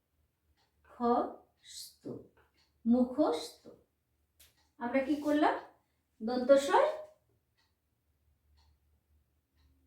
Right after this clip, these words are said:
কি দিলাম? মূর্ধন্য স না লিখে আমরা কি লিখলাম?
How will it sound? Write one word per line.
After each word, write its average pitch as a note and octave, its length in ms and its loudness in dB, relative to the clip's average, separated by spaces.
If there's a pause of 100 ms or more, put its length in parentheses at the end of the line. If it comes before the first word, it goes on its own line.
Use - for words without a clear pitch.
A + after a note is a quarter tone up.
(340)
কি D4 100 0
দিলাম? D4+ 340 4 (760)
মূর্ধন্য C#4 420 2
স - 100 -2 (160)
না A#3 160 6
লিখে A#3 220 -2
আমরা B3+ 260 -2
কি B3 320 -12
লিখলাম? A#3+ 360 -2